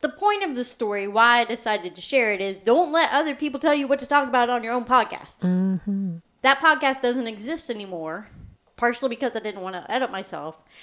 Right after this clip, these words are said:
Speaker 1: and also because the whole bourbon conversation, w-, it's not me, and it didn't work for me, and I couldn't make it work. I, I just couldn't make it work, so.
Speaker 2: Interesting, right. Uh, and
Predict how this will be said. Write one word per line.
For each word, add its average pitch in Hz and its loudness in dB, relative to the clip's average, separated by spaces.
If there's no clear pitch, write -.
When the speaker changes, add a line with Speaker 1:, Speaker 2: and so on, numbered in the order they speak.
Speaker 1:
and 226 -2
also 269 4
because 196 -4
the 214 -2
whole 220 2
bourbon 226 0
conversation, 202 -8
w-, 185 -20
it's 214 -10
not 202 -2
me, 170 -12
and 202 -10
it 208 -8
didn't 196 -2
work 196 -4
for 190 -16
me, 175 -12
and 175 -8
I - -6
couldn't 190 -8
make 185 -10
it 185 -10
work. 196 -10
I, 175 -8
I 190 -8
just - -16
couldn't 151 -20
make - -20
it - -20
work, - -20
so. - -18
Speaker 2:
Interesting, 175 -8
right. 180 -6
Uh, 156 2
and 170 -6